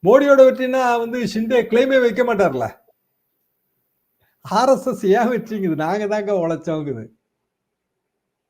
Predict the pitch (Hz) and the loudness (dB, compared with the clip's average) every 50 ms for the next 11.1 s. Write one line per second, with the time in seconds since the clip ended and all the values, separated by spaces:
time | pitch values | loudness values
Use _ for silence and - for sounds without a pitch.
0 | _ _ _ _ _ _ _ _ _ _ _ _ _ _ _ - 165 214 262 262 | _ _ _ _ _ _ _ _ _ _ _ _ _ _ _ 0 4 4 4 4
1 | 262 254 247 233 226 208 - 240 233 233 233 220 196 196 208 220 208 196 196 190 | 4 2 2 2 0 0 -2 -4 -4 -4 -2 0 0 0 0 -2 -2 -4 -2 0
2 | 208 208 202 180 147 127 160 180 214 226 208 226 214 202 196 190 175 160 165 165 | 2 2 2 0 0 -2 0 0 0 0 0 -4 -4 -2 -2 -2 -2 -2 -4 -6
3 | 156 160 160 165 180 165 156 151 156 160 151 139 139 131 135 120 107 104 110 135 | -6 -6 -6 -8 -10 -10 -8 -8 -6 -6 -6 -8 -8 -8 -8 -10 -10 -10 -8 -4
4 | 170 190 208 196 196 190 175 165 160 156 147 139 143 135 - - 147 143 131 123 | -4 -2 -2 -4 -4 -2 -2 -2 -2 -2 -4 -6 -6 -8 -8 -8 -4 -4 -4 -4
5 | 135 139 214 277 269 - 139 127 107 117 147 202 254 269 277 247 233 226 226 190 | -4 -4 -4 -4 -6 -6 -10 -10 -6 -2 0 2 2 2 2 2 -2 -2 -4 -6
6 | - 226 220 - - 220 226 247 240 180 170 175 202 202 202 202 196 190 196 190 | -8 -8 -8 -8 -8 -8 -8 -8 -6 -4 -2 -2 -2 -2 -2 -4 -2 -2 -4 -4
7 | 156 151 139 107 131 120 107 101 123 180 247 226 127 104 - _ _ _ _ _ | -4 -6 -8 -8 -10 -12 -12 -10 -8 -8 -8 -8 -12 -16 -20 _ _ _ _ _
8 | _ _ _ _ _ _ _ _ _ _ _ _ _ _ _ _ _ _ _ _ | _ _ _ _ _ _ _ _ _ _ _ _ _ _ _ _ _ _ _ _
9 | _ _ _ _ _ _ _ _ _ - 247 269 247 226 202 202 208 220 208 196 | _ _ _ _ _ _ _ _ _ -2 0 0 2 2 0 0 0 0 0 0
10 | 202 196 202 190 180 151 151 151 151 156 156 139 135 127 113 120 147 160 143 107 | 2 2 2 2 2 0 0 0 0 0 -2 -4 -4 -6 -6 -4 -4 -4 -6 -6
11 | 98 | -12